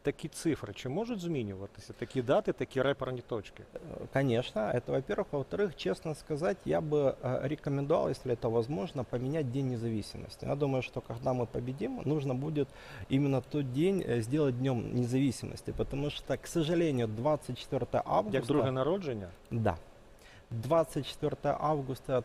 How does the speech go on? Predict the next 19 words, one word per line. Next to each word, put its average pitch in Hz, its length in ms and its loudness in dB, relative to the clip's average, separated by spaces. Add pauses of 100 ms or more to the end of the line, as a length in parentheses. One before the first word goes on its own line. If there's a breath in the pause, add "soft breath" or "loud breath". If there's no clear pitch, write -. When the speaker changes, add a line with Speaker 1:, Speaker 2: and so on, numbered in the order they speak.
Speaker 2:
тысяча 131 120 -4
девятьсот 127 300 -2
девяносто 127 280 -4
первый 127 380 0
год — 180 220 0 (100)
это 127 320 2 (240)
день, 190 240 4
в - 80 -6
котором 139 420 0
завис-, 143 520 0
э, 120 380 4
в - 60 -10
котором, 143 400 0 (400 loud breath)
э, 127 380 4 (220)
заложена 151 640 4
постоянная 131 540 0
борьба, 110 420 0 (200)
к - 40 -20
сожалению. 107 560 0